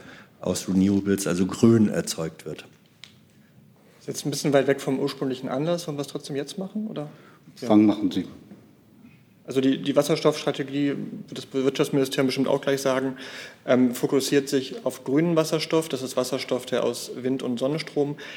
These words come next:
Speaker 2: hergestellt wird. Grauen Wasserstoff gibt es. Der wird jetzt nicht verboten, aber er wird auch nicht staatlich gefördert. Und wir setzen darauf, dass durch die Entwicklung, die wir jetzt anschieben,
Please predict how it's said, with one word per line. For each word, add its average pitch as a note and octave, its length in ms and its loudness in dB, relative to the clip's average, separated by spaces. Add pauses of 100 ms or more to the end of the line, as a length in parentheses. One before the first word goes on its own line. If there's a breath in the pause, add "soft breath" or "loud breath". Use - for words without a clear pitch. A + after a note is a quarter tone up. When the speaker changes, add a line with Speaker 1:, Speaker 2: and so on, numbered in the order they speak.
(160 loud breath)
Speaker 2:
hergestellt C3+ 560 4
wird. C3 240 0 (500 loud breath)
Grauen C3+ 280 6
Wasserstoff C3+ 500 2 (140)
gibt D#3+ 260 0
es. - 340 -6 (320)
Der D3 140 -2
wird C#3 120 0
jetzt C3+ 160 0
nicht C3 140 -4
verboten, C3+ 680 0
aber C3+ 200 4
er C3 120 2
wird C3+ 120 2
auch C3 140 2
nicht C3+ 160 -2
staatlich B2+ 380 0
gefördert. C#3+ 540 2 (380 loud breath)
Und C#3 100 -2
wir C#3 80 6
setzen D3 280 4
darauf, C3 300 4
dass B2+ 180 -4
durch D3 300 -2
die C3 240 0
Entwicklung, C3+ 420 0
die B2 140 0
wir B2 80 2
jetzt A#2+ 240 4
anschieben, C#3+ 540 0